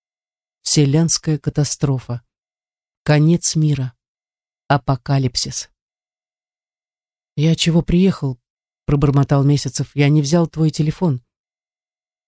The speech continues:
«Я запишу своей рукой», сказала Люля. Она взяла его записную книжку, вынула из сумочки карандаш, открыла на букву «Л» и записала крупными цифрами.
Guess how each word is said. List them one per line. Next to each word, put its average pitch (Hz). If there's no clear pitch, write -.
«Я 214
запишу 226
своей 180
рукой», 175
сказала 139
Люля. 135
Она 214
взяла 185
его 165
записную 143
книжку, 208
вынула 175
из 160
сумочки -
карандаш, 143
открыла 247
на 180
букву 208
«Л» 160
и 196
записала 185
крупными 196
цифрами. 143